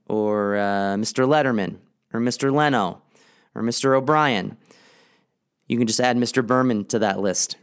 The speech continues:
right? Well, we'll see how it goes. But anyway, I started interviewing people that I knew from the worlds of music, art, entertainment, podcasts, mommy blogs, education, journalism, even politicians, and it was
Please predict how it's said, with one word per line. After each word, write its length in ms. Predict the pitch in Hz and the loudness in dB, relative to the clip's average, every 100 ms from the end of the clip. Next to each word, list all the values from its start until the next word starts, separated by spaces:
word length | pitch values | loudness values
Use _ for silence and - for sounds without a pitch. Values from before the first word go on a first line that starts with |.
| - | -2
right? 280 | 117 147 - _ - | 0 -2 -8 _ -2
Well, 260 | 123 113 - | 0 0 -2
we'll 100 | 127 | -2
see 220 | - 127 | 2 2
how 160 | 120 107 | 2 0
it 80 | |
goes. 340 | 98 101 90 - - - | 0 0 -2 -8 -12 -4
But 140 | 180 196 | 0 2
anyway, 560 | 208 160 117 101 98 - - | 2 0 0 -2 -4 -10 -2
I 80 | 160 | 0
started 340 | - 196 185 | 2 2 2
interviewing 600 | - 196 190 175 180 170 | 2 2 2 2 2 0
people 280 | 170 180 170 | -2 0 2
that 160 | 156 | 2
I 140 | 151 156 | 2 2
knew 240 | 147 156 | 2 0
from 180 | 147 139 | 0 -2
the 80 | 131 | 0
worlds 240 | 127 123 | 0 0
of 80 | 117 | 0
music, 480 | 127 175 175 165 - - | 0 2 2 0 -4 -2
art, 420 | 160 156 123 - - _ _ _ | 2 2 0 -6 -20 _ _ _
entertainment, 920 | 170 165 160 - 185 196 180 113 - - _ _ _ _ _ _ - | 0 0 0 0 2 2 2 -2 -6 -12 _ _ _ _ _ _ -2
podcasts, 1000 | 180 208 202 - 151 113 - - - - _ | 2 2 0 0 2 2 -2 -4 -6 -10 _
mommy 440 | 151 170 180 214 190 | -2 2 2 2 0
blogs, 680 | 139 135 117 107 - - - _ - | 0 2 0 -2 -4 -8 -12 _ -4
education, 800 | 170 160 208 214 202 165 127 - _ _ _ - | -2 0 0 2 0 -2 -4 -6 _ _ _ -2
journalism, 640 | 185 196 208 165 120 101 - _ _ | 0 2 2 2 0 -4 -8 _ _
even 280 | 180 180 170 | 0 2 0
politicians, 920 | 151 170 175 170 208 - 156 120 - - _ | 2 2 2 2 2 2 -2 -4 -8 -14 _
and 100 | 143 | -2
it 120 | 156 | -2
was 140 | 143 | -2